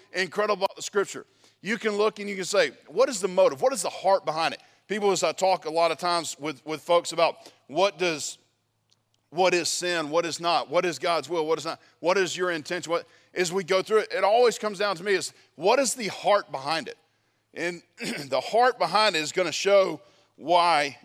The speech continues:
you're doing what you're doing. That verse twenty-three,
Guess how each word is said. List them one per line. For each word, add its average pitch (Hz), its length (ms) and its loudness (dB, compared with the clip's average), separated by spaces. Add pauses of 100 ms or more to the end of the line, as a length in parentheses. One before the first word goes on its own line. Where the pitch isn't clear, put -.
you're 160 160 -4
doing 160 320 -4
what 143 180 -6
you're 135 80 -10
doing. 135 300 -6 (720)
That 139 180 0
verse 160 220 -2
twenty-three, 160 540 -2